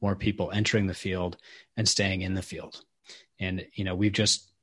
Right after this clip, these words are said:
we do work with CrossFit, you know, we're close with CrossFit, but we also work with, like, the I S S A and N A S M and A C S M. And their biggest challenge right now is they're certifying about eighteen thousand trainers a year, and eighty percent of those trainers are out of the industry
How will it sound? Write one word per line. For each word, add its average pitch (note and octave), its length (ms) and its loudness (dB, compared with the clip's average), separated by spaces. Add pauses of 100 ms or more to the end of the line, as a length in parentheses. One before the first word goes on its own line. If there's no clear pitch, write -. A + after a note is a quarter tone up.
(160)
we A2+ 240 4
do B2 200 10
work A#2 240 8
with G2 120 2
CrossFit, G#2 840 0
you G2+ 40 0
know, G2 120 2
we're F#2+ 140 -2
close B2 340 -2
with G#2+ 100 -8
CrossFit, G2+ 520 -2
but G2 80 -4
we G#2 120 2
also B2 300 4
work F#2 300 0
with, F#2 180 -4
like, F2 180 -2
the F#2 160 -4
I F2+ 160 0
S E2+ 180 2
S F2 200 2
A F#2 280 -2
and F2 80 -6
N F2 140 -6
A E2+ 160 -6
S E2+ 180 -2
M F2+ 240 -4
and E2 120 -6
A F2 100 -6
C F2 200 -2
S E2+ 180 -2
M. E2+ 280 -8 (520)
And G#2 100 4
their A#2+ 100 6
biggest A2+ 280 4
challenge B2 360 4
right F#2+ 200 2
now F2+ 260 -6
is - 300 -2 (440)
they're G2 200 0
certifying G2+ 600 0
about F2 300 -2
eighteen G2+ 300 2
thousand F2+ 380 2
trainers F2+ 420 -2
a E2+ 60 -6
year, F#2 480 2 (460)
and F#2 380 -2
eighty G#2+ 180 2
percent G2+ 300 -2
of G2 80 -2
those F2+ 140 -2
trainers F2+ 420 -2
are F2 180 -4
out G#2 160 2
of E2+ 100 -2
the F2+ 160 0
industry F#2+ 580 0